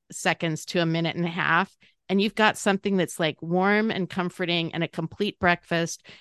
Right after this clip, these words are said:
you know, along with your coffee, juice, whatever else you like in the morning. So, you know, there's a couple concepts or recipes like that in the cookbook, but,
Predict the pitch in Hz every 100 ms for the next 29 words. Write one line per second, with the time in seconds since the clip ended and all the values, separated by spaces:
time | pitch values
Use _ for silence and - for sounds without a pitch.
0 | _ - 202 170 - 185 185 190 208 190
1 | 185 180 180 196 175 - 175 170 - 175
2 | 180 180 175 170 180 165 165 165 165 160
3 | 165 165 160 - - _ _ - - 208
4 | 185 175 175 - _ 170 180 170 180 170
5 | - - 202 196 180 180 - 196 180 180
6 | 180 156 - 180 175 175 - 185 170 170
7 | 170 170 165 - 165 - 170 - 160 156
8 | - 170 165